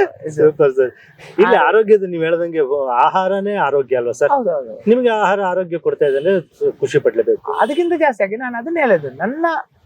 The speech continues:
Speaker 1: ಭಕ್ತಿಯಲ್ಲಿ ಮೋಸ ಇಲ್ಲ. ನನ್ನ ಬೇಡಿಕೆಗಳಲ್ಲಿ ನಾನು ಇವತ್ತಿನವರೆಗೂ ದೇವ್ರ ಹತ್ರ, ನೀವು ನಂಬ್ತಿರಲ್ವಾ, ನಾನು ಇವತ್ತಿನವರೆಗೂ "ನನ್ಗೆ ಅದು ಕೊಡು, ಇದು ಕೊಡು, ನನ್ಗೆ ಅದು ಮಾಡು, ಇದು ಮಾಡು" ಅಂತ ಯಾವತ್ತೂ ಕೇಳಲಿಲ್ಲ. ನನ್ನ ಬುದ್ಧಿ ತಿಳಿದಾಗಿನಿಂದಲೂ ಕೇಳಲಿಲ್ಲ.
Speaker 2: ಒಬ್ಬ. ಹ್ಮ್.
Speaker 1: ಒಂದೇ ಒಂದು ಡಿಮ್ಯಾಂಡ್ ಅನ್ನು ಇಟ್ಟಿಲ್ಲ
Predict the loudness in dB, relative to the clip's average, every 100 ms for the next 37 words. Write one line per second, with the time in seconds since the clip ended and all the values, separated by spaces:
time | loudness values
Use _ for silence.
0 | _ _ -6 -6 _ -4 -2 0 0 0
1 | 0 0 -2 -4 -16 -20 -20 -20 _ _
2 | _ _ _ -8 -2 0 2 0 0 -2
3 | 2 2 2 -4 -2 -2 -2 -4 -4 -2
4 | 0 2 2 0 -2 -4 -8 _ _ _
5 | _ -2 0 -2 0 2 2 0 -4 -8
6 | -18 _ _ -4 -2 0 -2 0 -2 -2
7 | -2 -2 -2 -2 -2 0 0 -2 -2 -2
8 | -2 -6 -4 -4 -2 -4 -4 -4 -2 -2
9 | -4 -2 0 0 0 -6 -8 -8 -14 -18
10 | -6 -4 -2 -4 -4 0 -2 0 -2 0
11 | -2 -2 -10 -14 -10 -8 -8 -10 -8 -2
12 | -2 -2 _ _ -8 -2 0 0 0 -6
13 | -4 -4 -4 -4 -6 -8 -8 -4